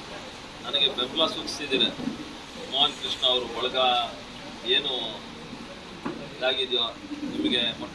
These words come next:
ಮೊದಲಾಗಿ ನನಗೆ, ನಾನು ನಿಮಗೆ ಚಿರಋಣಿ ಆಗಿರ್ತೀನಿ. ಯಾಕಂದ್ರೆ ಈ ಓಟ್, ಈ ಎಲೆಕ್ಷನ್ ಏನ್ ನಡೀತಾ ಇದೆ, ಒಂದೊಂದು ಓಟು ಮುಖ್ಯ ಆಗ್ಬಿಟ್ಟಿದೆ. ಬರೀ ಎರಡು ಮೂರು ದಿನದಲ್ಲಿ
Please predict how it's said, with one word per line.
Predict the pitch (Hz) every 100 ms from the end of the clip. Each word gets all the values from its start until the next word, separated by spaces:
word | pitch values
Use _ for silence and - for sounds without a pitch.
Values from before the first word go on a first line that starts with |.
| -
ಮೊದಲಾಗಿ | 147 139 127 123 120 113
ನನಗೆ, | 113 117 113 107 - - - - - -
ನಾನು | 120 127 127
ನಿಮಗೆ | 120 117 117
ಚಿರಋಣಿ | 143 151 143 127
ಆಗಿರ್ತೀನಿ. | 113 - - - - - - - - - - - - - - - - - - - - - - - - - - - - - - - - - - - - - - - - - -
ಯಾಕಂದ್ರೆ | - 156 165 143 135 - - - - - - 139
ಈ | 135 160
ಓಟ್, | 185 147
ಈ | 135 139
ಎಲೆಕ್ಷನ್ | 175 180 190 151
ಏನ್ | 165 156
ನಡೀತಾ | 165 - -
ಇದೆ, | - - - - - -
ಒಂದೊಂದು | - 160 160
ಓಟು | 165 180 -
ಮುಖ್ಯ | - 160
ಆಗ್ಬಿಟ್ಟಿದೆ. | - 123 - - - - - - - - 254 254 262 - - - - - - - - -
ಬರೀ | 135 175 165
ಎರಡು | 165 175
ಮೂರು | 175
ದಿನದಲ್ಲಿ | 165 165 170 170